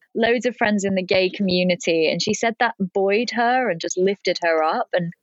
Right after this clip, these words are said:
gave her a new sort of zest for life. And I just find that really inspiring that,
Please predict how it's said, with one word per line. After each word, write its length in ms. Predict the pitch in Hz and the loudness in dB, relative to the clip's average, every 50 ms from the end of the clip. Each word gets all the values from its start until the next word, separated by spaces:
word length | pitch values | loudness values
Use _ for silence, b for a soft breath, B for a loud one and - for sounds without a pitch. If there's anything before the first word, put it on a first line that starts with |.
| _ _ _ - | _ _ _ 0
gave 240 | 202 196 196 190 - | 0 2 2 0 0
her 240 | 220 226 220 214 | 0 0 0 2
a 60 | 202 196 | 2 0
new 500 | 190 185 190 185 180 175 175 170 170 170 | 0 0 2 2 2 2 2 2 0 -2
sort 340 | - - - 190 170 - 165 | -4 -2 0 0 0 0 -2
of 60 | 165 | -4
zest 440 | 156 170 185 175 170 - - - - | -2 0 0 0 0 -2 -8 -12 -6
for 100 | _ 165 | _ 0
life. 420 | 165 160 143 143 160 196 240 226 _ _ | 0 2 2 0 0 0 -2 -2 _ _
And 180 | - 170 180 | -2 0 2
I 100 | 175 175 | 2 0
just 260 | 180 196 208 - - - | 0 -2 -4 -4 -2 -2
find 200 | 220 202 208 190 | 0 0 2 0
that 100 | 165 - | 0 2
really 240 | 165 175 170 170 165 | 2 2 2 2 0
inspiring 760 | 165 165 160 - - - 160 165 165 175 175 165 160 160 160 | 0 -2 -6 -6 -4 -2 0 0 2 2 0 0 -2 -4 -2
that, 200 | 156 156 156 151 | 0 2 2 2